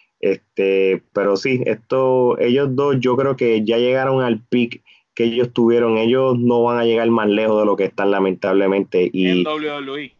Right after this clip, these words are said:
Speaker 1: En W W E, y cuando, y sí, sí, porque, porque fue una pareja mal utilizada, fue la peor utilizada,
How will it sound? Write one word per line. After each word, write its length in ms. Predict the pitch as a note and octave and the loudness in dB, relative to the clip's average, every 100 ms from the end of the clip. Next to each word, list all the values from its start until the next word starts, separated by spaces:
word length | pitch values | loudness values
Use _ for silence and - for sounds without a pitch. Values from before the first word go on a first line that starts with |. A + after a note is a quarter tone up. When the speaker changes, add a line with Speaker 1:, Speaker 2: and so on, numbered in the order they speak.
| _ _ _ | _ _ _
Speaker 1:
En 200 | G#2 A2+ | -4 0
W 280 | A2 A2 A2 | 2 2 2
W 280 | G#2+ G#2+ B2+ | 0 -2 -2
E, 80 | C3 | -2
y 240 | A#2+ A#2+ G#2+ | -2 0 -2
cuando, 400 | A#2 A2+ A2+ - | -2 -2 0 0
y 100 | A#2 | -2
sí, 300 | - A#2+ - | -2 -4 -4
sí, 200 | - D3+ | -4 -2
porque, 340 | C#3+ A#2+ C3 C3 - | -2 -2 -2 -4 -8
porque 260 | - A#2+ B2 | -4 -2 -2
fue 120 | C3 | -2
una 160 | C3+ C#3+ | -2 -2
pareja 600 | C#3+ C#3+ C#3+ C#3+ C#3 C3+ | -2 -2 0 -2 -2 0
mal 320 | C3 C3 C3+ | 0 2 0
utilizada, 680 | C#3 C3+ C3+ C3 C3 C3+ B2+ | 0 2 0 0 -2 -2 0
fue 160 | B2+ | 0
la 140 | B2+ B2+ | -2 0
peor 180 | C3 | 2
utilizada, 800 | B2+ B2+ C3 B2 B2 B2+ B2+ - | 2 2 2 0 0 -2 -2 -4